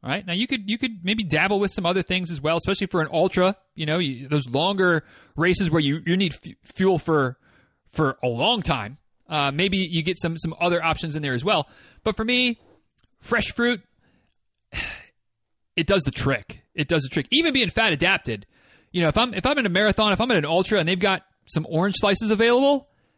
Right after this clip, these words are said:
sign, sign me up. I am all in on an orange slice. I don't know what it is. Some, I, I assume it's some combination of the natural sugars that are in the, the, the citrus fruits, the vitamin C perhaps,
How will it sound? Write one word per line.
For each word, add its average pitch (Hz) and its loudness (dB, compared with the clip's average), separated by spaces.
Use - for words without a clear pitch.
sign, 262 -2
sign 240 -2
me 180 2
up. - -2
I 220 0
am 151 -2
all 214 2
in 147 0
on 160 2
an 139 -2
orange 156 -2
slice. 101 -6
I 170 2
don't 214 2
know 185 0
what 226 4
it 247 2
is. 226 2
Some, 208 0
I, 190 2
I 170 2
assume 277 2
it's 202 -2
some 226 2
combination 202 0
of 143 -2
the 139 0
natural 165 0
sugars 202 0
that 175 2
are 170 2
in 180 -2
the, 160 0
the, 143 0
the 147 -2
citrus 147 -2
fruits, 143 -2
the 143 -4
vitamin 190 2
C 208 0
perhaps, 156 0